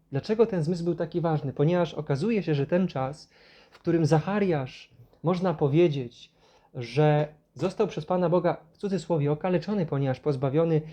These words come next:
został słuchu i mowy, że to był czas niezwykłej łaski. To był czas rekolekcji przygotowanych mu przez Pana Boga.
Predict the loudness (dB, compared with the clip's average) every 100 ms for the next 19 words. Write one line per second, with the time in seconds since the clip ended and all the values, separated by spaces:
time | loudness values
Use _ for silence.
0 | -12 0 0 0 -4 -4 -4 -4 -4 -4
1 | -2 0 -2 -2 -6 -6 _ _ _ _
2 | _ -10 -4 -4 -2 -4 -4 -2 -2 -2
3 | 0 0 -2 -8 -6 -4 -4 -4 -4 -4
4 | -6 0 2 2 0 0 -2 -10 -6 -4
5 | -2 -2 -2 -2 -4 -4 -4 -6 -8 -4
6 | 0 2 2